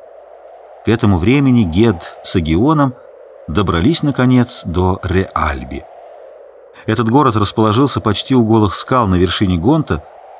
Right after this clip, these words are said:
высоко у самого большого перевала. Реальби и означало «гнездо ястреба». Отсюда хорошо были видны не только залив и башни главного порта острова, но и корабли, проплывающие между сторожевыми утесами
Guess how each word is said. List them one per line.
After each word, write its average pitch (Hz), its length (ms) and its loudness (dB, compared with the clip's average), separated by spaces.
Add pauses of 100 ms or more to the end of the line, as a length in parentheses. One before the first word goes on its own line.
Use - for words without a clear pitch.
(120)
высоко 131 580 0
у 127 120 -2
самого 147 420 2
большого 120 420 2
перевала. 95 540 0 (560)
Реальби 156 680 0 (560)
и 139 80 2
означало 160 640 0
«гнездо 95 580 0
ястреба». 78 640 -4 (960)
Отсюда 123 360 0
хорошо 120 360 0
были 127 180 4
видны 113 380 4
не 104 120 6
только 147 300 0
залив 113 500 2
и 120 120 0
башни 101 420 0
главного 95 420 0
порта 151 380 0
острова, 123 560 0 (380)
но 139 200 4
и 190 120 2
корабли, 131 600 0
проплывающие 131 840 2
между 110 320 2
сторожевыми 110 600 2
утесами 147 640 0